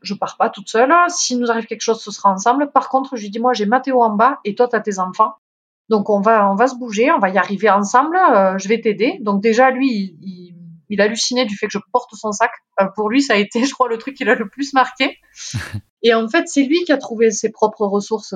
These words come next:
Speaker 1: quoi, hein. Il a un mental de dingue. Euh, moi, j'ai tenté de le motiver. Après, pour être très sincère, euh, ben, il restait quinze minutes, euh, avant les, les quarante-cinq fameuses minutes où on risquait de développer l'œdème. Et là,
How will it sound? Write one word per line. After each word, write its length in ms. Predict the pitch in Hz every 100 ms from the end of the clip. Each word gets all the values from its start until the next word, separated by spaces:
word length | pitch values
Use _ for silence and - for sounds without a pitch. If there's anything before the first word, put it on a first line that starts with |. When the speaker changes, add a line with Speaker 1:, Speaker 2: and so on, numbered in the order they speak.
| 180
Speaker 1:
quoi, 160 | 170
hein. 100 | 185
Il 400 | 214 190 185 180
a 60 | 185
un 60 | 190
mental 400 | 196 202 240 226
de 120 | 214
dingue. 380 | 190 226 240 254
Euh, 720 | 269 269 - 190 185 180 180
moi, 160 | 190 247
j'ai 160 | 214
tenté 300 | 208 208 208
de 80 | 262
le 80 | 233
motiver. 560 | 220 214 - 226 285 -
Après, 540 | 190 - - 277 311 311
pour 160 | 208 202
être 260 | 202 208 -
très 240 | - 262
sincère, 480 | 254 233 214 233 247 285 - _ _ _ _ _ -
euh, 800 | 214 214 208 202 190 190 185 185
ben, 300 | 185 190 185 185
il 100 | 214
restait 320 | 202 202 214
quinze 280 | 262 269 247
minutes, 400 | 254 240 262 262
euh, 120 | 208
avant 320 | 196 196 220
les, 200 | 226 214
les 140 | 196 196
quarante-cinq 640 | 226 233 226 214 254 240
fameuses 520 | - 233 233 240 196 196 196
minutes 340 | 202 220 233
où 60 | 214
on 80 | 190
risquait 300 | 196 202 240
de 100 | 220
développer 400 | 208 202 196 202
l'œdème. 340 | 196 208 233
Et 60 | 208
là, 300 | 196 233